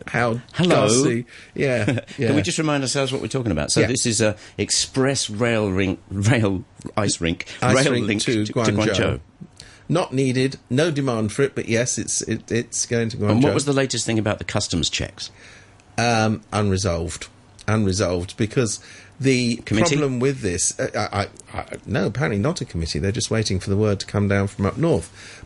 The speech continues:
Speaker 1: But in the basic law, which we were discussing before the break, and may I say it's a jolly good document, and I recommend it to everyone.
Speaker 2: Quite basic.
Speaker 1: Particularly the interpretation of the N P C C. Um,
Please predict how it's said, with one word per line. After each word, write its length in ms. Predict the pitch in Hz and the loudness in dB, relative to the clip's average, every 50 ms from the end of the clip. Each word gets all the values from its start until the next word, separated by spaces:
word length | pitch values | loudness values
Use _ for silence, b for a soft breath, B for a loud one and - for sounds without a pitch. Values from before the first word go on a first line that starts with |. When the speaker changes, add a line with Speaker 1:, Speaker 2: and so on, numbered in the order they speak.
| - | 0
Speaker 1:
But 180 | - 131 - - - - - - | 2 2 2 0 -4 -6 0 0
in 220 | 185 208 190 160 | 2 2 2 2
the 220 | 131 120 113 110 - - - | 2 2 2 0 -2 -2 0
basic 500 | 131 143 165 156 - - - - - - | 2 2 2 2 0 -2 -2 -2 -2 0
law, 200 | 135 156 147 107 | 0 2 2 2
which 260 | 80 87 110 113 - | 0 0 -2 -4 -2
we 80 | - 143 | -2 -2
were 100 | 143 139 | 0 -2
discussing 640 | 151 - - - - 180 - - 160 147 135 123 | -2 -4 -2 -2 -2 -2 0 0 0 0 -2 -2
before 360 | - - 135 - - 147 127 110 | -4 -6 -6 -2 0 2 2 2
the 80 | 101 | 0
break, 480 | 95 - 139 135 107 78 67 - - - | 0 0 2 2 0 -2 -4 -8 -6 -4
and 200 | 95 107 113 87 | -2 -2 0 0
may 180 | 135 170 165 143 | 0 0 0 0
I 60 | 123 | 0
say 160 | 117 - 120 | 0 0 -2
it's 100 | 101 - | -2 -2
a 60 | 117 | -2
jolly 260 | 120 - - 151 147 127 | -4 -2 -2 0 0 0
good 200 | 113 110 104 104 | 0 -2 -2 -2
document, 460 | 98 - - - 98 98 117 117 113 | -2 -4 -4 -2 -2 -2 0 0 0
and 80 | 107 | 0
I 40 | 101 | 0
recommend 360 | 107 113 117 - 98 101 101 | 0 0 0 0 -2 -2 -4
it 100 | 101 - - | -4 -2 0
to 80 | - | 0
everyone. 360 | 92 101 - 85 80 78 78 - | 0 0 0 -2 -2 0 0 2
Speaker 2:
Quite 220 | - - - - | 2 0 2 2
basic. 340 | 98 95 92 - - 62 - | 2 2 2 0 -2 -4 -4
Speaker 1:
Particularly 480 | - - - 151 113 110 123 113 110 | -2 0 0 0 2 2 0 2 2
the 80 | 107 107 | 4 4
interpretation 760 | 110 113 107 120 104 - 110 - - 113 107 104 - - 104 | 2 2 2 2 0 0 0 -2 0 0 0 0 0 -2 -2
of 100 | 98 101 | -2 0
the 100 | 104 101 | 0 0
N 100 | 101 95 | 0 0
P 140 | - 98 92 | -2 -4 -4
C 160 | - 87 98 | -2 -2 -2
C. 180 | - - 92 - B B B B B B B | -2 0 -2 -2 B B B B B B B
Um, 200 | - 156 156 156 | 2 2 2 0